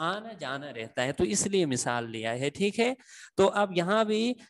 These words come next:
लाइब्रेरी में भी लोगों का आना जाना होता है और एक खुशी का पैगाम होता है, वहाँ जाके लोग खुशी लेते हैं, वहाँ जाके लोग enjoy कर रहे होते हैं, ठीक है। basically ये बात है।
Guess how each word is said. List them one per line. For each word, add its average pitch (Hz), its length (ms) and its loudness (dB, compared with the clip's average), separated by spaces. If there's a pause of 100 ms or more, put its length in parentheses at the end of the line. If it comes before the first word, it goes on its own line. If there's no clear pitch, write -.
(140)
लाइब्रेरी 170 640 -10
में 202 180 -16
भी 190 100 -12
लोगों 170 340 -14
का 180 120 -18
आना 165 360 -14
जाना 151 380 -4
होता 208 320 -6
है 220 120 -10
और 220 200 -8
एक 202 100 -8
खुशी 214 360 -10
का 208 120 -10
पैगाम 165 480 -8
होता 170 280 -12
है, 170 120 -10
वहाँ 156 300 -12
जाके 151 320 -6
लोग 156 320 -8
खुशी 196 300 -12
लेते 165 300 -10
हैं, 160 220 -12
वहाँ 147 300 -10
जाके 139 320 -8
लोग 156 340 2 (380)
enjoy 170 440 4
कर 180 180 -6
रहे 113 160 -6
होते 110 400 -2
हैं, 117 220 -4
ठीक 208 260 -2
है। 214 100 4
basically 160 720 0 (300)
ये 156 160 8
बात 107 260 6
है। 107 280 -8